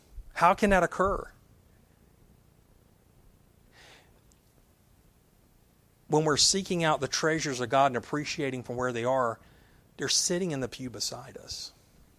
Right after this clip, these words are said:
They're right here. And we can thank God for that. All of that's not guided by what we think. It's guided by what's in verse sixteen.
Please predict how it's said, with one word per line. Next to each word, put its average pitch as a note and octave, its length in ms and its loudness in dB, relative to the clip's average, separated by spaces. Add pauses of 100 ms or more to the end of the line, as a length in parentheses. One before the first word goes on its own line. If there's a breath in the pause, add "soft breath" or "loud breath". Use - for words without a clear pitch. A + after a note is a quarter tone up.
(880)
They're D3 140 -10
right C#3+ 280 -14
here. E3 480 -12 (880)
And C3+ 180 -6
we E3 120 -2
can C#3+ 140 -6
thank C3+ 300 -6
God C3 280 0
for G#2+ 160 -10
that. G2 320 -10 (1800 soft breath)
All F3+ 240 12
of F3+ 80 8
that's F3+ 240 6
not D#3 200 2
guided D3 340 6
by C3 120 10
what C3 240 2
we G3 160 0
think. A#2+ 460 -4
It's - 180 -10
guided E3+ 340 8
by E3+ 100 8
what's F3 240 2
in F3 120 2
verse F3+ 200 6
sixteen. G3 540 0